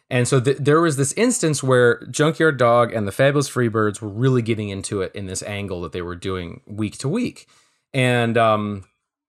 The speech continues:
what happened was, is they, uh, the Fabulous Freebirds beat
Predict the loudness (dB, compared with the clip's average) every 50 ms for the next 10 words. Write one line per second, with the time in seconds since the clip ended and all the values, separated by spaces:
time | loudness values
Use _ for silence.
0 | -18 -12 -4 0 2 2 2 2 2 0 0 0 0 0 2 2 2 2 4 2
1 | 2 0 -2 -6 -8 _ -4 -2 -2 -2 -2 -4 -6 -8 -8 -8 -4 0 2 2
2 | 2 2 2 2 0 -2 -2 -4 -6 -6 -6 -6 -4 -4 -4 -4 -4 -2 -2 0
3 | 0 0 -2 -2 -2 -2 -2 0 0 0 0 -2 -2 -6 -6 -2 -2 -2 -2 -2